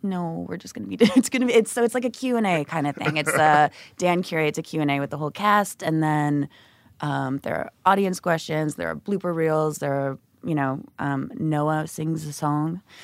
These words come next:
Speaker 2: Mm.
Speaker 1: But it's, it's so much fun. And we didn't, as I said, we, we were so kind of isolated in, in Toronto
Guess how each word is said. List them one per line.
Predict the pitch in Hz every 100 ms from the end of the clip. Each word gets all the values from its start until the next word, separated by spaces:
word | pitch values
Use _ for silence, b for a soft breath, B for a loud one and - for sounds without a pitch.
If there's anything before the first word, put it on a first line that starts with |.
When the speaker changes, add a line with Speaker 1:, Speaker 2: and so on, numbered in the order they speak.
| B B
Speaker 2:
Mm. | 110 98
Speaker 1:
But | 196
it's, | 196 - - -
it's | 214 -
so | 240
much | 247 -
fun. | 240 240
And | 208
we | 202 208 - _ _
didn't, | 214 269 294 - - _ _ -
as | 202 208 - _
I | - 190
said, | - 208 180
we, | 156 -
we | 165
were | 170 170
so | - 180 185
kind | 185 170
of | 165
isolated | 160 - 151 147 147 143
in, | 143 156 - -
in | 156 151 147
Toronto | - 190 202 151 143 147